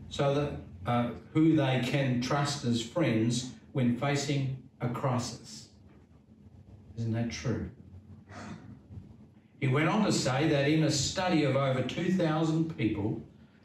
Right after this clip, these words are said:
who had suffered trauma, including physical abuse, survivors were healthier if they managed to confide in someone they called a friend.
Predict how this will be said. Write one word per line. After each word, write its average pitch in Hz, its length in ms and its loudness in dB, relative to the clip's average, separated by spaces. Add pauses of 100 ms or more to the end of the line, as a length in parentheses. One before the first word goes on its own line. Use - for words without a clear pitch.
who 131 100 2
had 131 140 0
suffered 151 520 0
trauma, 120 440 2
including 120 600 2
physical 143 480 2
abuse, 101 560 -2 (680)
survivors 160 840 2
were 143 160 2 (160)
healthier 120 580 0 (360)
if 123 180 0
they 120 220 0
managed 139 560 0
to 131 160 -2
confide 117 720 0
in 104 140 0
someone 104 600 -2 (600)
they 104 160 0
called 117 340 0
a 101 60 2
friend. 101 500 -4